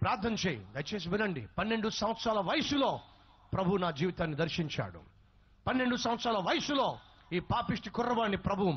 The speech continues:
మార్చాడు. స్కూల్లో చదువుకుంటున్న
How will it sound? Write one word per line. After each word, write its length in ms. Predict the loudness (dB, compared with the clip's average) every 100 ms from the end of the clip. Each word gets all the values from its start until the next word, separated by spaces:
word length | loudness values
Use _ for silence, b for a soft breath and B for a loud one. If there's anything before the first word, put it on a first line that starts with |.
| 2
మార్చాడు. 500 | 0 0 2 2 2 -2 -8 -20 -20 -20 -20 -20 -20 -20 -20 -18
స్కూల్లో 480 | -16 -6 -2 0 0 -2
చదువుకుంటున్న 500 | -2 -2 -2 -4 -2